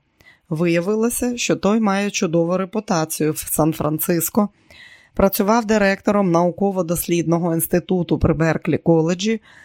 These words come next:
і колеги ставляться до нього з незмінною повагою.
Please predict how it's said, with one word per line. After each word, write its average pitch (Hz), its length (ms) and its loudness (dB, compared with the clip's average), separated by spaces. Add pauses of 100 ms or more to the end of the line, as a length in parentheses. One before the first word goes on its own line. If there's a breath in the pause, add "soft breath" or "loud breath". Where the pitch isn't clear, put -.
(200 loud breath)
і 165 80 0
колеги 180 480 4
ставляться 202 600 2
до 175 120 2
нього 170 360 2
з 180 100 -6
незмінною 156 640 2
повагою. 156 800 0